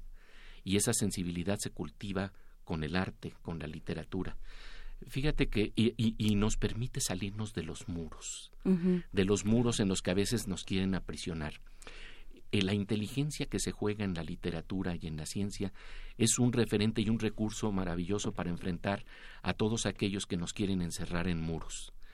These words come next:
Speaker 1: De hecho, me recuerda mucho algo que planteaba Bernard Shaw, el escritor Bernard Shaw. En una ocasión le mandan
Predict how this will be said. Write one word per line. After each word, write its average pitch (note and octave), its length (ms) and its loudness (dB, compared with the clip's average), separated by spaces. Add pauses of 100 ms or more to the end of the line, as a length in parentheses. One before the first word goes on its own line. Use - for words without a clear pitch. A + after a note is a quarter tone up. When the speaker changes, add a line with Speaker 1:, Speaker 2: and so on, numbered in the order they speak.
(420)
Speaker 1:
De F#2+ 140 6
hecho, A2 200 2
me G2 140 2
recuerda G2+ 480 2
mucho F#2+ 460 6
algo F#2 300 2
que - 100 -2
planteaba F2 720 0 (120)
Bernard F2 380 -2
Shaw, E2 320 -2
el D2+ 60 -2
escritor F2 520 -6
Bernard D#2 340 -6
Shaw. - 260 -6 (640)
En G2+ 140 8
una B2+ 160 10
ocasión G#2+ 500 4 (680)
le G#2+ 120 2
mandan G#2 480 4